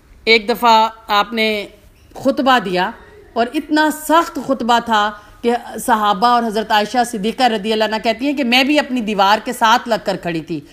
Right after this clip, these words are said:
हुजरे की दीवार के साथ लगकर खड़ी थी और मैं चाह रही थी कि काश कि आप चुप कर जाएं। और आप ये कह रहे थे कि अगर तुमने नेकी का हुक्म देना और बदी से मना करना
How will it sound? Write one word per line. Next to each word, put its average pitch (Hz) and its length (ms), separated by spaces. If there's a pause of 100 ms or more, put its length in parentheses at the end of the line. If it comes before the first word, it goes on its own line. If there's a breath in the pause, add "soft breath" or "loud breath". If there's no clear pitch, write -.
(180 loud breath)
हुजरे 233 300
की 240 140
दीवार 196 360
के 220 140
साथ 175 300
लगकर 165 240
खड़ी 190 220
थी 262 200 (260 loud breath)
और 202 100
मैं 190 160
चाह 190 180
रही 185 140
थी 233 40
कि 226 120
काश 185 340
कि 196 100
आप 170 340
चुप 254 180
कर 165 200
जाएं। 147 200 (280 loud breath)
और 190 100
आप 185 240
ये 202 100
कह 196 240
रहे 214 140
थे 254 240
कि - 360
अगर 262 320
तुमने 285 340
नेकी 233 300
का 226 100
हुक्म 208 320
देना 190 340
और 185 120
बदी 180 240
से 202 120
मना 180 280
करना 180 440